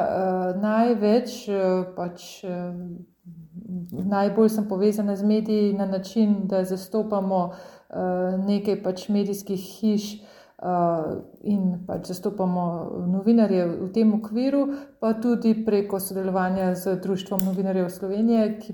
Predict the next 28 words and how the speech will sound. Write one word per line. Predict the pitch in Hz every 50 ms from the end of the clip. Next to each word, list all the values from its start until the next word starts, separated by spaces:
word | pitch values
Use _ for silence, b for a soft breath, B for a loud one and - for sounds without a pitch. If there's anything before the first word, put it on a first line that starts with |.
| - -
pač, | 180 180 175 - - - - - -
eh, | 190 175 175 170 170 - - -
ali | - 202 190 185 175 175 175 175 175 170 - - -
preko | - 196 190 190 - 202
izobraževanja | 196 190 220 202 214 214 196 208 220 208 208 208 214 214 226 226 208 196
oziroma | 190 185 190 202 196 196 190 190 190 190 190 190 -
tudi | 202 190 185 190 190 185 185 185 185 -
preko, | 185 180 175 175 175 - 180 175 170 170 170 165 165 165
eh, | - - - - 165 165 160 165 160 160 160 160 160 160 165 170 165 165 165 175 - - - - - 180 175
lahko | 180 180 - 190 180
tudi | 180 - 180 185 180 175
čisto | - 196 185 - - - 170
konkretnih | 180 175 - 185 180 175 175 - 170 165 156 - - - - -
nekih | 175 180 175 180 196 190 - - -
projektov. | 190 185 180 202 226 220 - - 262 254 254 254 B B B B B B B B B B -
Eh, | 202 190 190 185 185 185 180 175 180 180 -
tako | - - - 220 220
da, | 208 208 202 202 196 196 190 - - -
eh, | - 185 185 185 185 180 175 180 180 - - - - -
novinarji | 208 208 208 220 214 220 240 247 247 240 226 233 214
se, | - 220 - - 240
eh, | 233 226 226 214 202 180 - - 185 185 185 180
se | - - 190
pravim, | - 196 196 190 190 190 180 - - - - -
se | - 208
mi | 202 196 185
zdi, | 202 226 202
da | 220